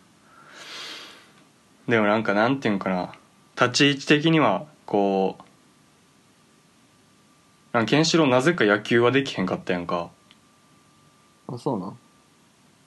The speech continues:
Speaker 1: え、あいつなんか、てか、
Speaker 2: うん。
Speaker 1: 運動神経は良さそうやん、ケンシロウ。
Speaker 2: うん。
Speaker 1: てか、まあ、まず走りがえぐいやん。
Speaker 2: うん。
Speaker 1: 長距離走が学年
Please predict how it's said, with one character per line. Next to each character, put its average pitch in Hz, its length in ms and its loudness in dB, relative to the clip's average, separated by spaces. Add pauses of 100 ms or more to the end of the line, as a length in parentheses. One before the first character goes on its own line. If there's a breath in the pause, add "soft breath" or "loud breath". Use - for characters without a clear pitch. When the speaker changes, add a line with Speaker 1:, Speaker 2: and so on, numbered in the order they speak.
(420)
Speaker 1:
え、 123 200 2
あ 131 100 0
い 127 60 0
つ - 180 -4
な 123 80 2
ん 127 80 0
か、 107 120 -4
て - 120 -2
か、 127 100 4
Speaker 2:
う 165 60 -2
ん。 165 100 2
Speaker 1:
運 190 180 4
動 277 140 0
神 277 240 2
経 120 140 2
は 101 140 4
良 113 100 2
さ 147 180 2
そ 151 180 2
う 107 40 4
や 92 60 0
ん、 90 80 -4
ケ 101 100 -2
ン 98 60 -2
シ - 140 -2
ロ 95 100 0
ウ。 92 100 -6 (120)
Speaker 2:
う 107 100 -4
ん。 92 260 -4 (1080)
Speaker 1:
て 123 80 0
か、 110 60 2
ま 113 100 2
あ、 - 20 2
ま 135 120 2
ず 123 120 -2
走 135 320 2
り 139 80 2
が 104 120 2
え 107 120 2
ぐ 98 120 0
い 87 80 0
や 107 60 -2
ん。 107 40 -2
Speaker 2:
う - 20 -2 (140)
ん。 - 120 -16 (1400 loud breath)
Speaker 1:
長 127 200 2
距 135 120 4
離 139 60 2
走 113 240 0
が 92 160 0
学 107 280 0
年 98 260 0